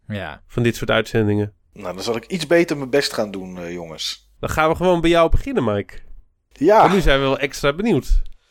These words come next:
Speaker 3: Ja, ik heb een, eh, mijn, eh, retro, eh, hidden gem is er eentje, eh, van de Amiga.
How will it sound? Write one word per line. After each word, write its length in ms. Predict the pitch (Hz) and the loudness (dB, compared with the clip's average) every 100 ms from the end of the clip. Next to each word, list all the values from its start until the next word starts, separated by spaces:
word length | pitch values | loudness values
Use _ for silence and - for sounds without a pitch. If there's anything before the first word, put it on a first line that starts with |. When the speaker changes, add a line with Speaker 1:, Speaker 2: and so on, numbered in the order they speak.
| _ _ - - - - | _ _ -20 -20 -14 -2
Speaker 3:
Ja, 180 | 147 | 0
ik 100 | 170 | 2
heb 160 | 214 208 | 2 2
een, 240 | 196 180 | 2 2
eh, 360 | 175 165 156 135 | 2 4 4 2
mijn, 340 | 147 165 160 | 2 2 2
eh, 380 | 135 120 - 127 | 0 0 0 0
retro, 640 | 170 254 147 127 120 113 | 2 0 2 2 4 2
eh, 220 | 107 - 107 | 0 0 0
hidden 380 | 123 156 127 110 | 2 2 0 -2
gem 360 | 120 123 127 - | 0 0 -2 -6
is 200 | 135 139 | -4 -2
er 120 | 123 | -2
eentje, 520 | 131 131 - 117 98 | -2 -2 -4 -4 -2
eh, 260 | 98 101 92 | -4 -4 -4
van 200 | 127 117 | -4 -2
de 80 | |
Amiga. 640 | - 113 131 143 147 - | -4 -2 -2 2 2 2